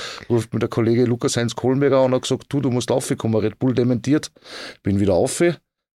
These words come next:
haben's ein bisschen umgeschrieben, ein bisschen abgeschwächt und haben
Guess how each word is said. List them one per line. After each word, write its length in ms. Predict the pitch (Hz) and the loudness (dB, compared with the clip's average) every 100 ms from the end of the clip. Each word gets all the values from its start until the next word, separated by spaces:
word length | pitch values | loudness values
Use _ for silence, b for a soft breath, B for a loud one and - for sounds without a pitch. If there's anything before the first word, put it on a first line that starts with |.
| 101 | -2
haben's 200 | 107 101 | 0 0
ein 60 | |
bisschen 200 | 107 107 | -2 0
umgeschrieben, 600 | 139 156 160 170 180 151 - _ _ _ | -2 -2 0 0 0 -2 -6 _ _ _
ein 120 | - - | -12 -8
bisschen 180 | 104 | -4
abgeschwächt 680 | - 143 - 151 135 - - | -2 -2 -2 -2 0 -2 -6
und 120 | - | -4
haben 560 | 98 107 107 - - - | -2 -2 -2 -4 -8 -14